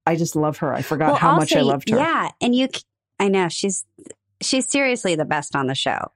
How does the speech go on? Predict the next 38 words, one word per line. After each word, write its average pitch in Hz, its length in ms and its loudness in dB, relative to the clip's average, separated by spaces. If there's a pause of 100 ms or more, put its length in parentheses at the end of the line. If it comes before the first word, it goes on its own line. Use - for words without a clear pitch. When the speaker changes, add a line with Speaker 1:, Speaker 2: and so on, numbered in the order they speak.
(120)
Speaker 2:
And, 247 120 2
like, 254 140 2
Speaker 1:
Yeah. 165 220 2 (180)
Speaker 2:
also 254 440 4 (100)
you, 233 200 2
like, 208 380 -2 (360)
you 226 180 2
see 240 280 0
the 214 120 0
struggle 190 380 0
she's 165 260 -4
having. 139 420 -4 (100)
And 170 120 6
then 160 100 6
she 147 80 4
Speaker 1:
Mm-hmm. 151 140 2
Speaker 2:
comes 214 200 0
back 165 340 -2
and 170 120 0
she - 140 -10
tries 170 260 -2
to 165 80 -4
be 165 180 0
uber 175 220 0
straight 156 360 -4
again. 151 200 0
Speaker 1:
And 226 80 6
you 226 80 6
believe 240 400 4
it. 147 180 0
You 214 120 2
Speaker 2:
It's - 120 -2
like 214 120 4
Speaker 1:
totally 254 280 6
believe 240 440 2
it 175 120 2
with 151 140 -2
her. 127 340 -2